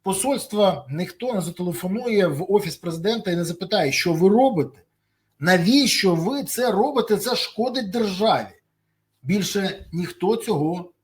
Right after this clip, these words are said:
не робить. Більше того, з посольства вже не телефонують з вимогами не заважати боротися з корупцією, не відмазувати когось від відповідальності,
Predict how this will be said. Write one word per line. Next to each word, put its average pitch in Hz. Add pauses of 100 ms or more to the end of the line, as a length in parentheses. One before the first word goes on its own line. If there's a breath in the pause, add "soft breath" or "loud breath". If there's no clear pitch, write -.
не 175
робить. - (580 loud breath)
Більше 175
того, 127
з -
посольства 277
вже 226
не 220 (100)
телефонують 202
з 139
вимогами 170
не 170
заважати 175
боротися 160
з -
корупцією, 131 (380 loud breath)
не 180
відмазувати 170
когось 170
від 196
відповідальності, 156